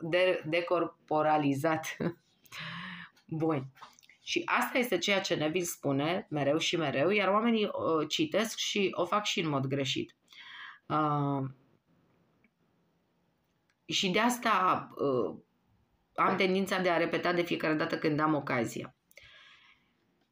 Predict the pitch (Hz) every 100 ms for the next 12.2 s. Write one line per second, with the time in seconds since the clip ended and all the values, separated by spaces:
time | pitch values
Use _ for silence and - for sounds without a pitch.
0 | _ - 156 185 175 151 147 - 151 135
1 | 135 - - _ _ _ _ _ _ _
2 | _ _ _ _ _ _ _ - 156 147
3 | 160 175 175 165 147 131 135 131 165 220
4 | 262 240 247 - _ - - - 220 185
5 | 143 - - _ _ _ _ - - 64
6 | - _ _ _ _ - - - 165 220
7 | 254 202 185 240 196 208 240 233 220 202
8 | 151 - _ 127 156 190 170 214 233 180
9 | - 151 175 254 285 - 240 202 196 254
10 | 247 - 233 247 254 233 220 226 240 _
11 | - - - 165 196 226 202 202 175 139
12 | 127